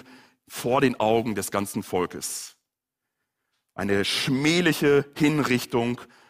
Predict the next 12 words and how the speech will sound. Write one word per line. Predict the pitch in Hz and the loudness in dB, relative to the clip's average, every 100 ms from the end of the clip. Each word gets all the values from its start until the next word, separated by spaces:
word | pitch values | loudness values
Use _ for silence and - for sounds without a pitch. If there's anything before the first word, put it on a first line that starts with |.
| _ | _
auf | - 113 - | -6 -4 2
Golgatha, | 113 123 110 - 107 98 | 4 4 2 2 0 2
möglichst | 104 120 156 202 170 - | 0 2 2 2 -2 -2
erniedrigend, | 127 120 143 143 139 143 147 - - _ _ _ _ _ | 0 0 -2 -2 -2 -2 -6 -10 -18 _ _ _ _ _
möglichst | 98 110 127 139 127 - | -4 2 2 2 0 0
schmerzvoll, | 120 107 120 - 131 117 120 | 0 0 -2 -4 0 2 2
möglichst | 101 113 139 170 147 131 - | -2 0 2 2 2 -2 0
eklig | 127 127 131 113 | 0 0 0 -4
und | - | -2
abstoßend, | 110 - - 107 104 107 104 - - _ _ _ _ | -2 -2 -4 -4 -4 -6 -8 -10 -20 _ _ _ _
möglichst | 98 101 120 127 127 - | -6 0 2 2 -2 -2
gemein. | 120 104 92 82 76 | -2 0 -2 -4 -10